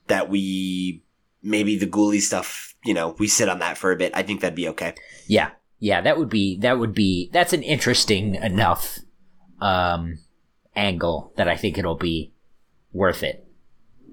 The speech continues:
Speaker 1: Especially because I think, um,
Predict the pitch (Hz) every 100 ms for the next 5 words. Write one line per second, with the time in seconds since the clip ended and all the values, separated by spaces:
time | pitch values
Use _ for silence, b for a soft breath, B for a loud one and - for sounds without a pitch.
0 | - - B B B 165 240 247 294 277
1 | 233 - 180 165 143 - - 127 135 165
2 | 160 147 - 120 127 120 113 104 92 85